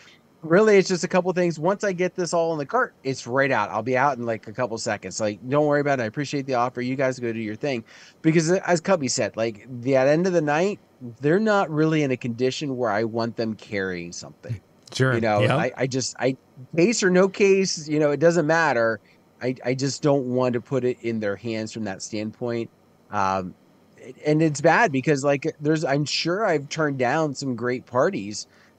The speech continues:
Speaker 1: you know, some events that I would, I would love to be at. The one venue, anytime I was, like, before I kinda really got to the point, I'm like, "I'm just tired of going up the spiral staircase." Um,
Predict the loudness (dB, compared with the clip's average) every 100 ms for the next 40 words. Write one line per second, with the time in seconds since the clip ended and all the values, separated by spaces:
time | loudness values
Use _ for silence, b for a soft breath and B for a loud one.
0 | -6 -2 2 2 0 -2 -6 -8 -6 -2
1 | -2 2 2 2 0 0 0 0 -4 -10
2 | _ -12 -4 -2 0 2 2 2 -2 -4
3 | -2 0 2 0 -2 -4 -4 -2 -2 -2
4 | -2 -2 0 -2 -2 -2 _ _ _ -6
5 | -4 -2 0 0 2 2 2 2 0 -4
6 | -6 -2 2 2 2 -2 -2 -2 -2 -2
7 | -2 -4 -6 -4 -4 -6 -6 -8 -8 -6
8 | -2 -2 -4 -6 -6 -8 -10 -6 -6 -6
9 | -6 -4 -4 -6 -8 -10 b _ _ _
10 | 0 2 4 0